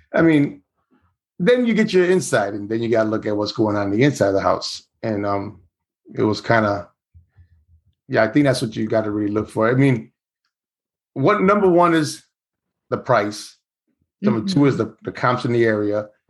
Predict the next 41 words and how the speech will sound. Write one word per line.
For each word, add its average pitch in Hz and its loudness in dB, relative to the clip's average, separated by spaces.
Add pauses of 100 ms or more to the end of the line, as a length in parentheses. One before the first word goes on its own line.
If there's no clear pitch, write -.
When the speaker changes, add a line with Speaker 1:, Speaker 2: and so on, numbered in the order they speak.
(100)
Speaker 1:
At - -4
least 113 0
that's 131 -2
Speaker 2:
Yeah. - 0
Speaker 1:
what 113 0
we 117 2
go 107 0
through. 107 -4
And 104 -4
then 110 2 (360)
we 117 2
look 120 2
at 113 -4
the 113 0
house 104 0
itself. - -4 (400)
Is 110 -6
it 107 0
Speaker 2:
Yeah. 160 2
Speaker 1:
gonna 123 0
be 101 2
worth 110 2
it 110 -2 (300)
at 110 -4
the 104 0
end 101 0
of 98 -2
the 101 -2
day? 98 -2 (540)
Speaker 2:
Right. 151 -4 (600)
And 233 2
then 262 2
how 262 0
are 403 0
you 339 2
finding 247 0
your 165 2
deals? 147 0
Are 165 0
these 170 0
mostly 165 -4